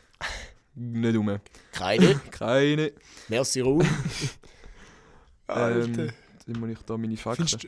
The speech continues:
Speaker 2: findest du Trivial Pursuit gut? Findest du das geil?
Speaker 1: Ich hab's noch nie gespielt.
Speaker 2: So allgemein
Speaker 1: Ich
Speaker 2: Wissen.
Speaker 1: weiss nur, dass es in Kanada erfunden worden ist.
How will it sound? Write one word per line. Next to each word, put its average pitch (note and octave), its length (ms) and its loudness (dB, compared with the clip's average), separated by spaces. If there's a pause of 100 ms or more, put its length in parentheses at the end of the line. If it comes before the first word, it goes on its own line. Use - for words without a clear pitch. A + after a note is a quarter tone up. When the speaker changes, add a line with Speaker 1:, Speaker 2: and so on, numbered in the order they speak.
Speaker 2:
findest D3+ 240 -4
du - 120 -6
Trivial D#3+ 120 -4
Pursuit D3+ 340 -10
gut? E3+ 360 -6 (260)
Findest - 220 -12
du C3+ 40 -8
das - 60 -18
geil? C#3+ 280 -10 (200)
Speaker 1:
Ich - 60 -20
hab's G#2 100 -10
noch G#2+ 80 0
nie G#2+ 120 0
gespielt. G#2+ 260 -4
Speaker 2:
So B2 80 -6
allgemein C#3+ 400 -6
Speaker 1:
Ich C3 60 -8
Speaker 2:
Wissen. B2+ 80 -4
Speaker 1:
weiss C3 180 -2
nur, A2+ 100 -2
dass A2 120 -4
es - 40 -8
in G#2+ 80 -4
Kanada G#2 380 -6
erfunden G#2+ 340 -4
worden G2+ 280 -6
ist. - 140 -18